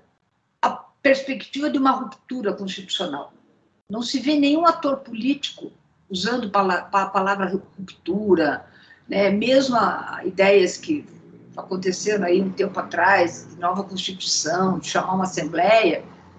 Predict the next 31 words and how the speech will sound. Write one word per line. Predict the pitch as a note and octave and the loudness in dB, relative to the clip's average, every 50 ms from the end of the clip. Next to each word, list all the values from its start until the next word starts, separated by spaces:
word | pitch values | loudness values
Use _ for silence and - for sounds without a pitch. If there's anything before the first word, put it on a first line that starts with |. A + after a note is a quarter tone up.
| - - - | -20 -10 -8
isso, | - - - - - - | -8 -8 -8 -12 -16 -4
pelo | - C4+ C4 B3 | 0 0 2 2
menos | A#3 A3 G#3+ - | 0 0 -2 -4
até | A#3+ G3 - A3+ | -6 -8 -8 -10
onde | A3+ A3 A3+ | -8 -8 -10
eu | G#3+ | -8
tenho | - A3+ A3 | -4 -2 -2
acompanhado, | A3 - - - - C4+ C4+ C#4 C#4+ C#4 | -2 -4 -8 -2 2 4 4 4 4 2
não | D#4+ E4+ F4+ F4+ | 0 2 4 4
existe | E4+ E4+ E4+ E4 - - F#4 | 4 6 4 2 0 0 2
mais. | F4+ E4 A#3+ - - - - - - - _ _ _ _ _ _ _ _ _ _ - | 4 4 4 4 0 -6 -10 -14 -18 -20 _ _ _ _ _ _ _ _ _ _ -2
Não. | A3+ F#3+ - - - - - - - - _ _ _ _ _ _ _ | -2 -2 -2 -2 -8 -18 -20 -20 -20 -20 _ _ _ _ _ _ _
O | - - | -14 -10
que | - - D4+ D4+ | 2 4 4 4
se | - - - C4+ | 4 4 2 4
ouve | A#3 A3 F#3 - - - - - - _ _ _ - - - _ _ _ _ _ _ | 6 6 6 6 4 -2 -12 -20 -20 _ _ _ -20 -20 -20 _ _ _ _ _ _
da | - - | -8 -2
parte | - A3 A#3 A#3 - | 0 0 0 0 -2
do | F#3+ - | -10 -12
governo, | - E3+ C#3 - F3+ G3+ C4 C4+ A#3+ G3 D3+ | -12 -12 -4 -2 -2 0 0 0 0 0 -2
né, | C#3+ E3+ G#3 A#3+ A#3+ - - _ _ _ - | -2 0 0 -2 -2 -4 -10 _ _ _ -2
é | - | -2
a | G#3 | 0
defesa | G#3 B3+ - - - - F3+ G3+ B3 B3+ B3 G#3+ G3 F#3 F3+ | 0 0 -2 -2 0 4 6 8 8 8 8 6 2 0 -2
da | F3 | -4
Constituição. | E3 - D#3+ D#3 - F3+ - - - - - D3+ D3+ E3 D#3+ D3 C#3 - - - | -6 -10 -14 -14 -12 -14 -12 0 4 6 6 6 4 -2 -2 -4 -8 -10 -14 -16
Nós | - E3 F3 F3+ | -12 -10 -8 -6
vamos | G3 G#3+ G#3+ G#3 | -6 -6 -4 -4
defender | G3 A3 G3+ - - G#3 G3 F#3+ | -6 -8 -8 -6 -4 -2 2 2
a | G#3+ G#3+ | 2 2
Constituição | - G#3 G3 - - G3+ - - - - F#3+ G3 A3 A3+ G#3 G3 | 0 -6 -10 -8 -10 -10 -8 -6 -6 0 2 2 2 2 0 -4